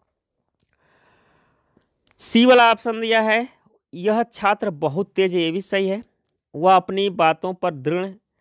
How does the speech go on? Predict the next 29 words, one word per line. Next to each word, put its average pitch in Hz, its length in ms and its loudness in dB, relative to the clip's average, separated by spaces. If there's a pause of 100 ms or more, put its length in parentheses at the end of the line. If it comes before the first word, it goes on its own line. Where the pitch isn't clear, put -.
(480)
नहीं 139 300 0
रहता", 101 360 -4 (280)
ये 127 140 -4
भी 147 100 -4
सही 151 240 -4
है। 156 180 -6 (100)
तो 127 60 -10
बी 147 260 -2
वाला 214 240 4
ऑप्शन 196 220 -2
आपका 190 240 -4
इसमें 190 260 -8
क्या 185 220 0
है? 226 100 0 (380)
अशुद्ध 175 380 -10
वाक्य 165 420 -2
है, 175 240 -8 (120)
यानी 123 220 -10
गलत 143 360 -6
वाक्य 156 380 -2
है 180 160 -8 (200)
यहाँ 131 220 -8
पर। 165 220 -4 (1080)
तो 120 180 2
साठ 180 420 2
का 196 120 -2
हो 180 100 2
जाएगा 175 320 2
आपका 202 280 -4